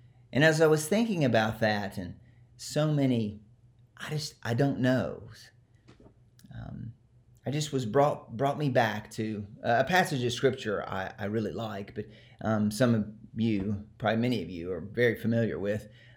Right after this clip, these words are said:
from Proverbs chapter three, uh, verses three through five. And I wanna read them for you. "Trust in the Lord with all your heart, and do not lean on your own understanding.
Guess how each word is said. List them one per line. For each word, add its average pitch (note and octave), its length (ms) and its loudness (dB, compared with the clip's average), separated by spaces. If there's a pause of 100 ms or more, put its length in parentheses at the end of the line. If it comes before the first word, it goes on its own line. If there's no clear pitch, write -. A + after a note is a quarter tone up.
from A#2+ 180 0
Proverbs C#3 760 0 (100)
chapter A#2 440 -4
three, G2 540 -10 (800)
uh, G2+ 160 -6
verses A2+ 320 -4
three A2 180 -4
through G#2 220 -4
five. A1 540 -10 (680)
And B2 220 0
I D#2+ 40 -2
wanna C#3 260 2
read B2+ 240 2
them G2+ 140 -2
for G2 260 -6
you. D2 240 -10 (380)
"Trust - 540 6
in C#3+ 120 6
the A2+ 80 4
Lord B2 640 4 (160)
with G2+ 180 -8
all A2+ 260 4
your A#2 160 2
heart, F2 460 -6 (1000)
and G2 280 0
do D3+ 180 2
not D#3+ 380 2
lean G2+ 640 0 (280)
on G#2 180 0
your G2+ 160 -2
own A2 220 0
understanding. G#2 880 -4